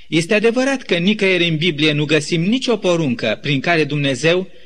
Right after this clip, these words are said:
ne cere să păzim duminica, ci numai sâmbăta. Dar nu este păzirea duminicii o dovadă, o expresie clară a faptului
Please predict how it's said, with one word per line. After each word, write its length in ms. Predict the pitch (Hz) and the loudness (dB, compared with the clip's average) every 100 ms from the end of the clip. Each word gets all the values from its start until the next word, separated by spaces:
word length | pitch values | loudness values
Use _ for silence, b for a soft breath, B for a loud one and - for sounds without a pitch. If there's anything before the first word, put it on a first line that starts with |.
| B B | B B
ne 160 | 160 | -2
cere 280 | 170 220 208 | 0 0 0
să 140 | - | -2
păzim 420 | 185 165 151 180 156 | -2 -2 -2 -2 0
duminica, 600 | 156 151 117 107 117 101 | 0 2 0 -2 -4 -6
ci 160 | - | -4
numai 300 | 165 226 233 | -4 -2 -2
sâmbăta. 760 | 220 - 127 104 - 107 85 - - - - - b b b b b | -4 -4 -4 -4 -6 -8 -10 -16 -20 -20 -20 -20 b b b b b
Dar 460 | 120 120 95 - | -6 -4 -6 -10
nu 180 | - 151 | -4 0
este 320 | 160 151 156 | 2 2 0
păzirea 440 | 156 156 160 160 156 | 0 0 2 2 2
duminicii 520 | 147 151 160 156 170 | 2 0 0 -2 0
o 80 | 156 | 0
dovadă, 680 | 151 139 175 175 123 110 - B B B | 0 0 -2 -2 -2 -4 -8 B B B
o 140 | 156 | 0
expresie 640 | 160 160 - 190 233 220 190 | 2 0 -2 2 2 2 0
clară 360 | - 196 208 | 2 0 2
a 80 | 175 | 0
faptului 840 | 151 196 196 175 160 123 - - | -2 -4 -2 0 0 0 -4 -14